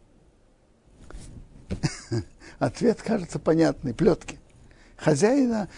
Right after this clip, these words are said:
он не хотел слушать и не собирался, и сейчас тоже не собирается. А теперь добавим к, к той же истории и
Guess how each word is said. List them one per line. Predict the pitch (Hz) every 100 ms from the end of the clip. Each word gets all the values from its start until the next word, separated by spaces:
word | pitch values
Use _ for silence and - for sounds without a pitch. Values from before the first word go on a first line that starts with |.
| -
он | 165 160
не |
хотел | 160 156 135 185 180
слушать | - 160 143 147 147 143
и | 135
не | -
собирался, | 131 147 135 147 175 185 151 160 147 - -
и | 170
сейчас | 214 202
тоже | - 110
не | 120 113
собирается. | - 101 87 90 - - - - - - - - - - - - - - _ - _ _ _ - - - - _ _ - - - - - _
А | 123
теперь | - 147 - 202 117 131 135 - - - _
добавим | - 113 117 120 170 233 165 135 123
к, | - - _ - - _ _
к | -
той | - 185
же | 143 135 135
истории | - - 220 180 120 123 135 - _ - _ _ _ _ _ _ _ _ _ _ _ _ _ _ _ _ - - - _ _ _ _ _ _ _ _ _ -
и | 139